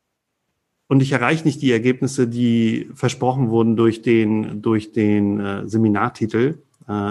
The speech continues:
wie du in zehn Jahren oder wie du in drei Tagen mehr erreichst, wie in den zehn Jahren zuvor. <laughs> Ja, und irgendwann habe ich dann halt wieder angefangen, neue Fragen zu stellen und zu sagen, okay, wa-, was ist hier, irgendwie passt das alles nicht, dieses ganze,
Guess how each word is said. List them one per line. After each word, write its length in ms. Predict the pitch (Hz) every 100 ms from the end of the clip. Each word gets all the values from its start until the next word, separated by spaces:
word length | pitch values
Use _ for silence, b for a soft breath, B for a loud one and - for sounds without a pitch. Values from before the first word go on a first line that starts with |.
| 104
wie 120 | 107
du 100 | 113
in 220 | 110 104
zehn 300 | - 131 123 131
Jahren 580 | 110 117 123 123 117 -
oder 200 | 117 110
wie 60 | 110
du 80 |
in 80 | 120
drei 180 | 104 117
Tagen 300 | 131 131 123
mehr 160 | 120 123
erreichst, 560 | 123 113 131 135 -
wie 140 | 120 123
in 100 | 120
den 160 | 117
zehn 260 | - 131 131
Jahren 240 | 127 127
zuvor. 480 | 123 113 - 180 143
<laughs> 180 | 156 - B B 127 120 110 B B B _ -
Ja, 180 | 139 165
und 180 | 131
irgendwann 440 | 139 175 180 160 147
habe 120 | 156
ich 80 | 135
dann 160 | 156
halt 120 | 143 139
wieder 200 | 139 123
angefangen, 400 | 139 135 143 139
neue 200 | 135 131
Fragen 320 | 156 180 147
zu 120 | 107
stellen 300 | - 113 107
und 60 | 107
zu 140 | 117
sagen, 220 | 113 120
okay, 320 | 113 - 131
wa-, 140 | 117 123
was 180 | 135 135
ist 160 | 160
hier, 460 | - 160 160 156 - _ 135 _ _
irgendwie 760 | 143 156 185 160 147 165 208 233 _ _ _ _ _ _ _ _ _ - -
passt 340 | - 160 160 165
das 140 | -
alles 360 | 120 120 117 -
nicht, 300 | 170 180 -
dieses 320 | 123 123 -
ganze, 760 | 120 135 143 139 139 135 135